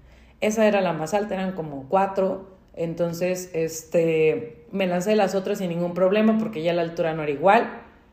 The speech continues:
Entonces, pues bueno, al día siguiente, ¿qué crees?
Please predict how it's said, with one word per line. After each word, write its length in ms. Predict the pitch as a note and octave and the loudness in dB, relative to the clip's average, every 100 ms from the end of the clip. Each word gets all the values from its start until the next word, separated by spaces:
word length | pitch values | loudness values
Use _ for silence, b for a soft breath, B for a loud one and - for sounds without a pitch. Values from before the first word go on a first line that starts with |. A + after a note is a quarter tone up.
| _ _ _ B B B | _ _ _ B B B
Entonces, 340 | E3+ F#3+ F#3+ | -6 -4 -4
pues 220 | D#3 C#3+ | -8 -8
bueno, 220 | D3 B2 - - - _ _ _ - _ _ - | -6 -8 -12 -20 -20 _ _ _ -20 _ _ -4
al 160 | F3+ | 0
día 160 | A3 A3 | 4 4
siguiente, 800 | - G#3 G#3 G#3+ G#3+ B3+ F#4+ - - _ _ _ - | 2 0 0 -2 0 -2 -2 -12 -20 _ _ _ -4
¿qué 160 | E3+ | -2
crees? 360 | E3+ C#3 - | -2 -6 -10